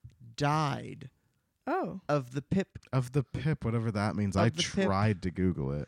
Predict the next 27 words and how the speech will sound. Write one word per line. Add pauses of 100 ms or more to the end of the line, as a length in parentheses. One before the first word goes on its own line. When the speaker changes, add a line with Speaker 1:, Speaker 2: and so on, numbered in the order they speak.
(160)
Speaker 1:
Yeah,
I
couldn't
really
get
a
clear
answer.
I
Speaker 3:
Nothing.
Speaker 1:
tried
Googling
it,
too. (100)
Speaker 2:
Interesting.
Speaker 3:
Um,
Speaker 1:
So,
yeah.
Speaker 3:
I
f-,
kept
finding
some
South
Park
character
called